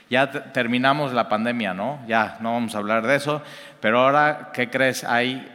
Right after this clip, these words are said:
la, el virus del mono ese, <laughs> y todos están, "No inventes". Y ahora no, y que si vacunas y no vacunas, y as-, y todos aterrados, y digo, "Ya, yo ya, que digan to-, lo que quieran de los virus, voy a seguir mi vida", y ya,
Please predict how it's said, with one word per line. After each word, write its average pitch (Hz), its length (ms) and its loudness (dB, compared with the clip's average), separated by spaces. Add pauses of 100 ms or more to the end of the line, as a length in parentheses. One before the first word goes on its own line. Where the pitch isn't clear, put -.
(140)
la, 107 260 2
el 107 120 -4
virus 117 320 -4
del 104 140 -4
mono 101 440 -4
ese, 98 300 -10
<laughs> - 1200 -18
y 104 80 -6
todos 127 300 -2
están, 113 240 -2
"No 110 100 -2
inventes". 104 800 -8 (460)
Y 107 40 -4
ahora 120 240 4
no, 120 220 0
y 120 80 -4
que 107 160 -6
si 113 160 -6
vacunas 113 540 -4
y 104 80 -6
no 107 120 -2
vacunas, 107 520 -4
y 101 80 -6
as-, 92 180 -10
y 113 140 -6
todos 127 400 0
aterrados, 120 680 0
y 110 200 -4 (260)
digo, 127 240 0
"Ya, 156 500 0
yo 131 140 0
ya, 139 300 0
que 127 100 0
digan 139 440 -2
to-, 127 140 -4
lo 110 160 -4
que 110 100 -10
quieran 127 360 -2
de 110 60 -4
los 104 200 -6
virus, 120 300 -8
voy 110 160 -6
a 110 60 -4
seguir 104 260 -10
mi 107 140 -4
vida", 101 440 -6 (520)
y 92 100 -14
ya, 90 280 -8